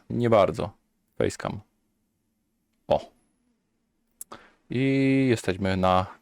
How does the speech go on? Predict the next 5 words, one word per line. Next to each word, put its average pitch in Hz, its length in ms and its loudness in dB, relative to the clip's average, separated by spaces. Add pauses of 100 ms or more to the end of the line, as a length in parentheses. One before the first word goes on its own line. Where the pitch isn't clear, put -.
(120)
podstawowym 113 640 2
ustawieniu 92 540 0
w - 80 -16
tym 95 140 -6
momencie. 90 580 0